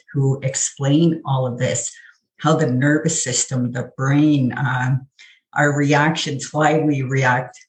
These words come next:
the way that we do, fight, flight, freeze, and such, really opened my eyes hugely. And I had so many light bulb moments going off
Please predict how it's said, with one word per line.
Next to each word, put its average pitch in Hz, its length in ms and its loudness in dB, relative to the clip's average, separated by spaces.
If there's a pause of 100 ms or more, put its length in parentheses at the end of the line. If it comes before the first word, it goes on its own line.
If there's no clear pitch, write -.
(140)
the 143 60 -8
way 131 240 0
that 127 240 -2
we 120 140 -4
do, 120 280 -2 (540)
fight, 147 280 0 (100)
flight, 147 420 -2
freeze, 151 400 2
and 127 160 -4
such, - 480 -8 (640)
really 196 260 4
opened 170 300 2
my 147 160 4
eyes 147 360 2
hugely. 151 640 -2
And 127 260 -2
I 147 120 2
had 147 280 0
so 175 280 0
many 165 220 2
light 139 260 -4
bulb 135 240 -8
moments 135 360 -2
going 131 300 -2
off 123 340 0